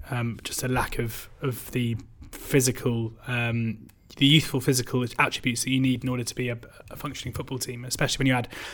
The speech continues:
Richie Smallwood in there, who's, who's thirty-two as well, Andy Cook, who's no spring chicken. Like, they need to bring in, I think, a, a bit of youth. I, they, I found them an incredibly hard team to,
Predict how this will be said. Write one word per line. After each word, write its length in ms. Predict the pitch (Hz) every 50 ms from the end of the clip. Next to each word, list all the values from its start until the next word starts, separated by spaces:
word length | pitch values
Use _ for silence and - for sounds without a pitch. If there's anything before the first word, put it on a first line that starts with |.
| - -
Richie 200 | - 135 - 139
Smallwood 320 | 123 - 143 135 127 123 123
in 100 | 120 123
there, 160 | 123 120 113
who's, 180 | 117 120 113 - - - -
who's 180 | - - 120 -
thirty-two 560 | - - 127 117 120 113 - - 135 127 120
as 140 | 117 110 -
well, 340 | 131 127 123 120 120 117 113 -
Andy 180 | 127 123 120 120
Cook, 220 | - - 127 113
who's 180 | - 131 120 117
no 120 | 131 123
spring 240 | 113 - - 131 120
chicken. 340 | - - 123 - - 127 117
Like, 140 | 123 117 131
they 40 | 139
need 300 | 139 139 135 127 127 -
to 320 | - - 131 127 123 120 - - - - - - - - -
bring 160 | - 147 131
in, 100 | 131 123
I 100 | 123 117
think, 220 | 110 - 131 - -
a, 40 | 117 - -
a 60 | 131
bit 120 | - 123 127
of 60 | 123
youth. 440 | 135 143 131 120 - - - - - - - - -
I, 260 | 165 - - - 175
they, 180 | - - 165 156
I 100 | 170 156
found 220 | - 190 170 160
them 60 | 156
an 60 | 151 151
incredibly 540 | 139 - - - 175 156 143 139 131 135
hard 320 | 120 127 139 131 123 113 -
team 340 | - 143 131 123 120 120 -
to, 260 | - - 123 120 113